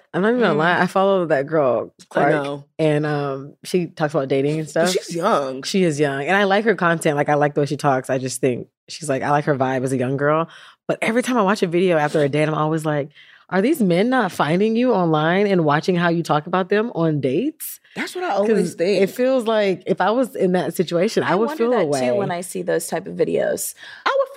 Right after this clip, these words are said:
Speaker 3: feel a way.
Speaker 1: I would feel a way. I'm like, "Wait a minute."
Speaker 3: So I'm like, either you're, you're telling them, like, straight up, like, "Hey, this is what I do." And honestly, some people are probably fine with it 'cause it's like, "Sure." But I know me, if it was me, I wouldn't be fine with this. So I'm like,
Speaker 1: Mm-hmm.
Speaker 3: I can't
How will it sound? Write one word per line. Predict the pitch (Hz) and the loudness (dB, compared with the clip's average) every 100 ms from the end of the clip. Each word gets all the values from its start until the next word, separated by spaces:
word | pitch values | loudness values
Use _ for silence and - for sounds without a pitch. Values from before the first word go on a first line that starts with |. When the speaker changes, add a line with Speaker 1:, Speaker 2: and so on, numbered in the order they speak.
| 466 | -2
Speaker 3:
feel | 285 | 0
a | |
way. | 139 | -2
Speaker 1:
I | 202 | 0
would | 285 | 0
feel | 277 | 0
a | 208 156 | 0 0
way. | 139 202 208 | 0 0 0
I'm | 180 | 0
like, | 180 180 | 0 0
"Wait | 156 339 214 | 0 0 0
a | |
minute." | 147 139 139 147 139 | -2 -6 -6 -8 -10
Speaker 3:
So | - 240 | -8 -2
I'm | 233 | 0
like, | 247 196 | 2 0
either | 185 262 | 0 -2
you're, | 262 226 190 165 - | 0 2 2 0 -4
you're | 160 165 | -6 -6
telling | - 214 220 | -2 0 2
them, | 165 156 | 0 -2
like, | 139 | -6
straight | - 170 160 | -2 0 2
up, | 139 | 0
like, | 135 | -4
"Hey, | 135 139 - 147 - | -6 -8 -10 -16 -14
this | 156 | -12
is | 160 | -6
what | 151 | -4
I | 147 143 | -2 -4
do." | 143 165 | -2 2
And | 180 160 131 - - | 4 4 0 -10 -4
honestly, | 160 294 359 | -2 0 2
some | 294 | 0
people | - 220 | 0 0
are | 165 | 2
probably | 165 139 | 2 0
fine | 135 131 | -2 -6
with | 78 - | -6 -8
it | 82 | -8
'cause | - | -6
it's | 139 | -6
like, | 170 151 | -4 -6
"Sure." | - - 123 - - - - | -2 -2 -2 -8 -20 -20 -4
But | 160 | 2
I | 170 | 2
know | 214 185 | 4 2
me, | 165 160 143 143 147 _ - | 2 0 -2 -4 -12 _ -4
if | 160 | 0
it | |
was | 175 151 | 0 0
me, | 156 147 | -2 0
I | 165 | 2
wouldn't | 143 113 | 2 -2
be | 87 | -8
fine | - - | -10 -10
with | - - | -10 -8
this. | - | -2
So | 190 | 0
I'm | 165 | 2
like, | 156 147 | 0 0
Speaker 1:
Mm-hmm. | |
Speaker 3:
I | 147 | -4
can't | 151 - 185 156 | -6 -4 -2 -2